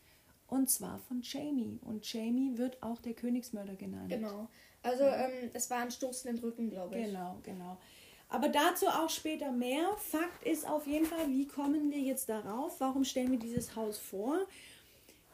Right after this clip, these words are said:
Speaker 1: Also, ihr habt mitbekommen, die Targaryen haben über viele, viele Jahrhunderte den König gestellt.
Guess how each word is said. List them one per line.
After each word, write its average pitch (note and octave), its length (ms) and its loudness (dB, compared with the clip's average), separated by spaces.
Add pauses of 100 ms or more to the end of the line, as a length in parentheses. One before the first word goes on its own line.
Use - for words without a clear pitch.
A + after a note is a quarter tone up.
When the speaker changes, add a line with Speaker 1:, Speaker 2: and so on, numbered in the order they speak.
(140)
Speaker 1:
Also, C4 300 4
ihr A3+ 160 4
habt C4+ 120 0
mitbekommen, D4+ 460 2
die C#4 80 4
Targaryen C4 720 2
haben C4 160 2
über B3 220 2
viele, D#4 380 4
viele D4 220 -2
Jahrhunderte C4+ 540 2
den B3 160 -2
König C4+ 320 2
gestellt. C4 920 0